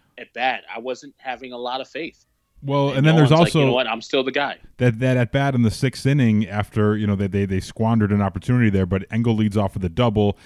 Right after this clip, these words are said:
Speaker 2: Anderson with a bad at bat, he strikes out. And then Moncada hits that rocket shot to second
Speaker 1: Mm-hmm.
Speaker 2: base, and he, he really squared it up. And you're just like, "Oh, just it may not be their night tonight." Then, of course, Abreu grounds out.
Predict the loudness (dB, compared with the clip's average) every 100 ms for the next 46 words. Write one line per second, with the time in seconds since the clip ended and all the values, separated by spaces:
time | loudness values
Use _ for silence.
0 | -20 -20 -18 -4 2 2 2 2 2 2
1 | 2 2 2 0 0 0 0 -2 -2 -4
2 | -2 -4 -2 -2 -4 _ _ _ -6 -2
3 | 0 2 2 0 0 2 2 0 -2 -2
4 | -2 -2 -4 -6 -2 -2 -2 -6 -2 -2
5 | 0 0 0 -2 -6 -10 -6 -2 0 0
6 | 2 2 2 0 -2 0 2 2 0 0
7 | -4 -4 -6 -10 -10 -6 -4 -4 -6 -6
8 | -2 0 0 0 -2 -2 0 0 -2 -2
9 | -4 -4 -4 -4 -6 -4 -4 -2 -2 -2
10 | -4 -2 -2 -2